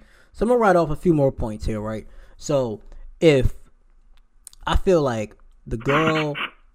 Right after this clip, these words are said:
and the guy, right, the requirement should be the same. If we both trying to get our shit together, we need to be grinding just as hard.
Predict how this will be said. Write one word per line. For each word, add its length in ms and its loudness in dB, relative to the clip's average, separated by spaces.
and 260 -2
the 60 -6
guy, 320 -4
right, 340 -8
the 100 0
requirement 680 -2
should 180 -8
be 120 -4
the 100 -10
same. 480 -8
If 180 -4
we 120 0
both 320 4
trying 300 -2
to 40 -4
get 140 -2
our 140 -2
shit 240 -8
together, 360 -4
we 200 -4
need 160 -6
to 80 -6
be 120 -6
grinding 480 -6
just 240 -10
as 140 -10
hard. 340 -10